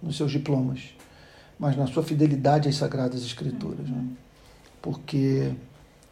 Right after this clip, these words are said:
em última análise, a gente sai da igreja no domingo não é pra ouvir uma peça de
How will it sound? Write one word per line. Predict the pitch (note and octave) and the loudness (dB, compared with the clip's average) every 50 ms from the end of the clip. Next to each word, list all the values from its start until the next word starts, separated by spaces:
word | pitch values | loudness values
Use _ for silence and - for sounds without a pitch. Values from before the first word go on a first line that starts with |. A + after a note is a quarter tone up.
| - - | -16 -6
em | - D#3 | -2 -2
última | C#3 - E3+ D#3+ | 0 0 2 2
análise, | D#3+ D#3+ D3+ D3+ - - - - - - | 2 4 2 2 2 0 -2 -6 -8 -8
a | |
gente | D3+ C3+ C#3+ C#3+ | -6 -4 -4 -4
sai | - - D#3+ D3+ | -4 -6 -4 -2
da | C#3+ C#3+ | 0 0
igreja | C#3 C3 C3+ C#3 C#3+ C#3+ C#3+ C#3+ C#3 | 0 2 0 2 2 2 2 2 0
no | C3+ C#3 | -2 -2
domingo | C#3+ - E3 D#3 D3 D3 E3+ E3+ E3+ | -2 -2 0 0 2 2 2 0 0
não | E3+ E3+ F3 F#3 | -2 -4 -4 -4
é | F#3+ | -4
pra | F3+ - - | -4 -4 -2
ouvir | G3+ D3+ C#3+ C#3 - - - E3+ F3+ | -2 -2 -4 -6 -8 -8 -4 -4 -2
uma | F#3 F#3 F#3 - | -2 -2 -4 -6
peça | - - - D#3+ D3+ D3 D3 - - D3 | -8 -4 2 4 4 4 4 2 -2 -4
de | B2+ C3+ C3 | -2 -2 -2